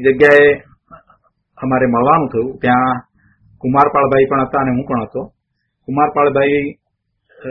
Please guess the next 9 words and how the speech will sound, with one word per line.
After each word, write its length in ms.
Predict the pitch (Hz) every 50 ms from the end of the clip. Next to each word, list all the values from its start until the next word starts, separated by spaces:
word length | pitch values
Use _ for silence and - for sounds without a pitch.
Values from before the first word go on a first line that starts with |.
| 131 131
એલ 160 | 139 135 131 135
એમાં 400 | 139 139 139 139 135 135 135 131
શ્વેતાંબર 460 | - - 135 131 147 151 147 143 139
પર્યુષણ 400 | - 127 127 123 - 127 123 117
માટે 540 | 110 110 107 - 123 123 123 120 120 - - - - - 120 120 123
જવાના 320 | 117 120 117 117 113 107
હતા, 360 | 104 104 - 113 131 185 - _ _ _ _ _ _ _ _ _ _ _ _ _ _ _ -
અને 340 | 135 143 143 143 143 147 147
હું 380 | 143 143 143 147 147 147 147